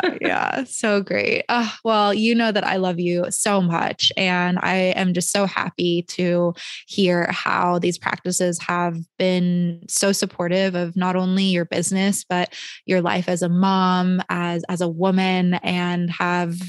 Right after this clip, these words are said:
really just, like, brought you to a deeper understanding of how powerful you truly are. Um, so I know that you shared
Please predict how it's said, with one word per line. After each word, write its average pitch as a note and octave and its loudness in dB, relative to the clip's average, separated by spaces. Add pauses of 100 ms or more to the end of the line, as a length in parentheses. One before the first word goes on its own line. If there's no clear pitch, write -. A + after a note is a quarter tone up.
really F3+ 2
just, F#3 -2
like, F#3 -2 (640)
brought F#3 0
you G#3+ 4
to G#3 0
a F#3+ 2
deeper F#3+ 0
understanding F#3 0
of F3+ -2
how F3 -2
powerful F3 -2
you F3+ 0
truly F3+ -2
are. - -2
Um, F3+ 0
so G3 0
I G3 0
know G3 2
that G#3 -2
you G#3 0
shared F3+ 0